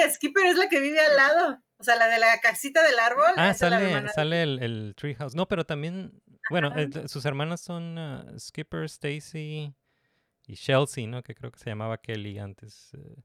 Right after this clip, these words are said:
Speaker 2: son, son tres
Speaker 1: Ah,
Speaker 2: her-,
Speaker 1: sí,
Speaker 2: son
Speaker 1: las más chiquititas.
Speaker 2: ajá, son tres hermanas y que no salen en la película.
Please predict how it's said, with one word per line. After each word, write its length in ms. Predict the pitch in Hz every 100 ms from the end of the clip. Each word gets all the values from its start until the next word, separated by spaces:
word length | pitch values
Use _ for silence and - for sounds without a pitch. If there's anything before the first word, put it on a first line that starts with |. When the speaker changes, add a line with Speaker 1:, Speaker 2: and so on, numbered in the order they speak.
| _ _
Speaker 2:
son, 200 | 120 123
son 180 | 113 131
tres 180 | 160 202
Speaker 1:
Ah, 100 | 208
Speaker 2:
her-, 40 | 202
Speaker 1:
sí, 100 | 208
Speaker 2:
son 20 | 202
Speaker 1:
las 100 | 202
más 140 | 196
chiquititas. 600 | - - - - 202 180
Speaker 2:
ajá, 220 | 127 113 107
son 200 | 127 120
tres 220 | 131 -
hermanas 480 | 127 127 127 131 -
y 40 |
que 100 | -
no 100 | 135
salen 220 | 156 151
en 60 | 156
la 80 | 147
película. 600 | 117 135 - 143 147